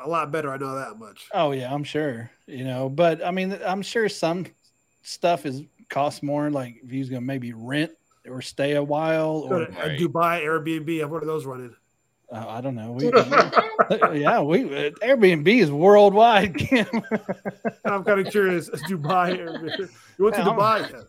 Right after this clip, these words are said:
Speaker 2: I'm gonna look it up real quick.
Speaker 4: Let's say, Gary, look that up. <laughs>
Speaker 2: Yeah, why not? United. Let me see. We're gonna
Speaker 3: United.
Speaker 2: do,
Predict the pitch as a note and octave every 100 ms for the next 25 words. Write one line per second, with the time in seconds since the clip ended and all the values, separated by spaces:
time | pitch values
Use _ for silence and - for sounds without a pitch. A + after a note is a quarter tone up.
0 | _ - _ - C3 A#3 G3 C#3+ D#3+ F#3
1 | B3+ G3+ D#3 C3+ C3+ A#2+ C#5 D#4 C4+ C#4+
2 | C4 C4 D4 E4+ D4 C4 A#3 C#4 - -
3 | - D#3+ B3+ A3+ A#2 G#2 A2+ D3+ G3+ G#3
4 | A2 F#2 B2+ _ _ _ _ _ _ _
5 | _ _ _ _ _ _ _ _ _ _
6 | _ _ _ _ _ A#2 A#2 B2+ C3 D3+
7 | F#3 - - - - _ _ _ _ -
8 | - _ _ _ _ _ _ _ C#3 C#3
9 | - B2 C3 E3+ E3+ D#3 C3+